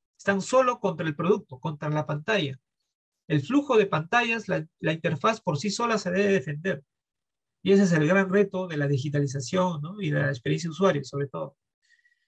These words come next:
¿No? El, el cliente demanda cosas innovadoras, que sea sencilla la navegación, adaptarse a las necesidades que él tiene, que sea personalizable.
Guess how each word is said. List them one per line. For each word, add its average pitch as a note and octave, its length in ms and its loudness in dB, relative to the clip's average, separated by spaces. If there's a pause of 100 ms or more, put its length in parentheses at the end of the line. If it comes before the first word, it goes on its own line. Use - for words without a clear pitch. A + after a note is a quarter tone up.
(760)
¿No? A3 320 2 (400)
El, F3 320 2
el E3 260 -2
cliente G3+ 280 4
demanda G3 520 2 (200)
cosas G3 340 0
innovadoras, F#3+ 720 0
que D#3+ 120 -8
sea F3+ 180 -2
sencilla F3+ 500 -2
la D#3+ 120 -2
navegación, D3+ 640 -2
adaptarse E3 580 0
a F3+ 40 -2
las D3+ 100 -4
necesidades D#3 680 0
que - 120 -8
él D#3+ 120 -8
tiene, G3 380 0
que D3+ 140 -4
sea F3 240 0
personalizable. F3 1000 0